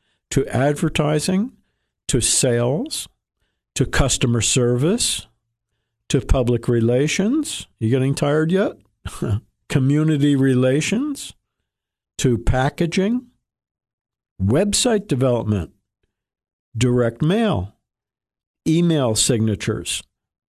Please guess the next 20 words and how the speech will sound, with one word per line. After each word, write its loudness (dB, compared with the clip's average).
online 0
profiles, -2
job 2
interviews. 0
We 2
could -2
go 0
on 0
and 2
on 0
forever 0
here. 0
The 2
point 0
is 0
that -2
all 2
of -2
those 2
things, 0